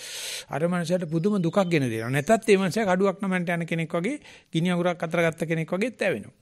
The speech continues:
ඉතින් ඒ නිසා මේ විපස්සනාවේ නැත්නම් සාන්දෘෂ්ටික ගතියේ තියෙන මේ සෙල්ෆ් සස්ටේනින් ගතිය. ඒක අද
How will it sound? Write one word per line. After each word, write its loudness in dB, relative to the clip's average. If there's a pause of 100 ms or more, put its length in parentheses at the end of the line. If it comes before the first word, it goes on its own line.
(260)
ඉතින් 0
ඒ 4
නිසා 0
මේ 0
විපස්සනාවේ -2
නැත්නම් -6
සාන්දෘෂ්ටික -4
ගතියේ -4 (320)
තියෙන 0
මේ 0
සෙල්ෆ් -2
සස්ටේනින් 2
ගතිය. -4 (400)
ඒක -2
අද 0